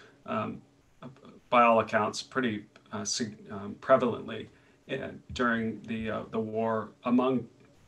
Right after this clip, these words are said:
uh, Japanese soldiers within the Japanese Imperial Army. And, um, and then later, after the war, uh, there's research by, um, a professor in Japan called Morikawa Sadao, and he,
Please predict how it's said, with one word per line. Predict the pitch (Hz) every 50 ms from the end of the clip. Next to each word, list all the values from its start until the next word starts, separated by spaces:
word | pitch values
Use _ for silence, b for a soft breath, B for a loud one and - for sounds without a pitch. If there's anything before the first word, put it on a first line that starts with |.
| _
uh, | - 110 107 104
Japanese | 104 - 120 113 - 123 120 113
soldiers | - - 117 113 107 104 104 - - - - - _ _
within | - 123 117 131 127 120
the | 113 110
Japanese | 104 110 107 104 104 117 120 110 - - -
Imperial | - 110 104 117 113 107 104
Army. | 107 107 110 110 107 107 104 - b b b b b b b b b b b b _
And, | 127 127 120 117 113 110
um, | 117 113 110 107 107 107 104 104 - _ _ _ _ _ _ _ _ _ _ _ - - _ _ _ _ _ _ _ _ _ _ _ _
and | 131 127 123
then | 131 127 120 117
later, | 123 131 135 147 147 123 117
after | 117 120 127 127 - - 135
the | 117 117
war, | 110 110 110 110 107 107 104 107 110 110 - - - _ _
uh, | - 117 113 113 113
there's | 101 120 120 117 - -
research | 123 117 - - 113 107 - -
by, | - 104 104 101 104 104 - -
um, | 110 110 104 101 98 101 - -
a | - 117
professor | 110 - 110 - 117 113 - - 117 110 104 107 104 104 - _
in | - 120 110 104
Japan | - 113 - - 110 107 107 107 107
called | 104 - 110 104 101 104
Morikawa | 110 110 110 107 104 110 104 101 101
Sadao, | 101 - - 107 101 107 107 110 107 107 107 110 - 127
and | 117 113 113
he, | 110 127 127 123 117